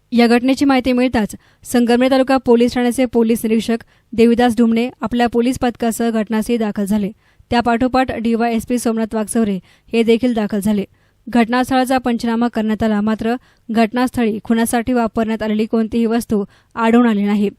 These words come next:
अहमदनगर येथून श्वान पथकासह फॉरेन्सिक लॅब व ठसे तज्ज्ञांना देखील पाचारण करण्यात आले होते. या खुनाच्या घटनेनंतर झोळे गावात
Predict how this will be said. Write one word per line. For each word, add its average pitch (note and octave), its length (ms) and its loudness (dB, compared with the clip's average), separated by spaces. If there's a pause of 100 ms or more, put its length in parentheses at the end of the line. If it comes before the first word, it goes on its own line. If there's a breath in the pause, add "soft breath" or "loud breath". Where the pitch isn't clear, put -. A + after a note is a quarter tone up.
(380)
अहमदनगर B3+ 560 2
येथून C4 300 0
श्वान A#3 260 -2
पथकासह A3+ 600 -2
फॉरेन्सिक A3 500 -2
लॅब A3 160 -2 (380 soft breath)
व A#3 120 2
ठसे A#3+ 340 0 (100)
तज्ज्ञांना A3+ 340 -2
देखील A3 320 -2 (120)
पाचारण A#3 380 -2
करण्यात A3+ 300 -2
आले G#3 140 -2
होते. G3+ 280 0 (460)
या A#3 200 2
खुनाच्या A#3+ 340 0
घटनेनंतर A#3+ 500 -2
झोळे A3 280 2
गावात G#3+ 300 0